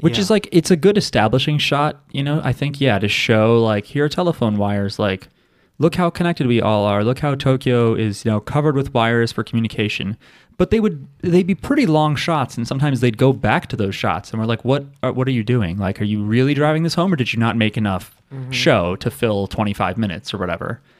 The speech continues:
Speaker 1: It's kinda what it felt like sometimes.
Speaker 2: It's like a disorienting style. Like, they'll show, the people will be talking and they won't show them talking. Like,
Speaker 1: Yeah.
Speaker 2: they'll show the third person in the conversation.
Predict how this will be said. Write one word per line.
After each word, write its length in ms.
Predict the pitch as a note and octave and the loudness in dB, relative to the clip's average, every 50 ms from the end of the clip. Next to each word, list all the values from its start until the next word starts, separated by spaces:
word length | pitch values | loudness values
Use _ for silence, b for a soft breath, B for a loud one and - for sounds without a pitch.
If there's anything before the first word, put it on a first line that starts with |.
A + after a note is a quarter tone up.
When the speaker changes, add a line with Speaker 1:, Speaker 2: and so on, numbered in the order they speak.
| b b b | b b b
Speaker 1:
It's 100 | b - | b -4
kinda 240 | - - A#3+ A3+ F3+ | 0 0 2 2 2
what 100 | C#3+ A#2+ | 2 2
it 80 | G#2 | 0
felt 240 | - - B2 A#2 - | 0 0 0 0 0
like 200 | - D2+ D#2 - | 0 -4 -6 -6
sometimes. 640 | - G#2+ G#2+ - - G2 F#2+ F2+ - - - - - B B B B B | -10 -12 -10 -8 -6 -6 -6 -6 -8 -8 -8 -10 -10 B B B B B
Speaker 2:
It's 180 | - F3+ F3 - | -2 0 0 0
like 100 | C4 - | 0 0
a 60 | D#4 | 0
disorienting 640 | - G#3+ G3 - - D#3 D3+ D3 D3 C#3+ C#3+ C3 | 2 2 2 4 6 6 6 6 4 2 0 -2
style. 180 | C3+ - B2 A#2+ | 0 0 2 2
Like, 180 | B2 B2 A#2+ - | 2 0 2 2
they'll 120 | C3+ C3+ | 2 2
show, 560 | C3 - - - B2+ B2+ C3+ C#3 C#3 C3+ - - - | 2 0 0 2 2 4 4 2 2 0 -4 -6 -4
the 120 | - C3 | -2 -2
people 340 | - - - - - D#3+ D3+ | -2 -2 -6 -2 0 2 4
will 120 | D3 D3 | 4 2
be 120 | C#3+ C#3 B2+ | 2 0 -2
talking 440 | - - A#2+ A2 - - A#2 A2 A2 | -2 -2 -2 -2 -2 -4 -4 -4 -4
and 100 | G#2+ G#2+ | -4 -4
they 60 | G#2+ | -4
won't 300 | G#2+ A2 A2 A2+ - - | -4 -4 -4 -6 -6 -6
show 240 | - - A#2+ A2+ A2 | -4 -2 -2 0 0
them 220 | G#2+ B2+ B2 C3 | -2 -2 -4 -4
talking. 420 | C3+ - C#3 C#3 C#3 - D#3 D3+ D3+ | -2 -2 -2 -2 -2 -4 -6 -4 -4
Like, 340 | D3 A2+ G#2 - - - - - | -4 -6 -6 -8 -10 -16 -8 -2
Speaker 1:
Yeah. 280 | B2+ A2+ G#2 G2 F#2 - | 0 2 2 2 0 0
Speaker 2:
they'll 80 | - A#2+ | -2 -2
show 180 | - - A#2+ A2+ | 0 0 0 0
the 100 | G#2+ A#2 | -2 -2
third 320 | - - A2+ A2 A2+ A2+ - | -4 -4 -2 -2 -2 -4 -4
person 340 | - B2 A2+ - - A2+ | -4 -4 -4 -4 -4 -6
in 60 | A2 G#2+ | -6 -6
the 60 | G#2+ G#2 | -6 -6
conversation. 880 | - A2+ G#2 A2 A2 G#2 - - A2+ A2+ A2 - C#3+ C3+ C#3+ D3 | -6 -6 -6 -6 -6 -8 -8 -6 -8 -6 -6 -6 -6 -6 -6 -8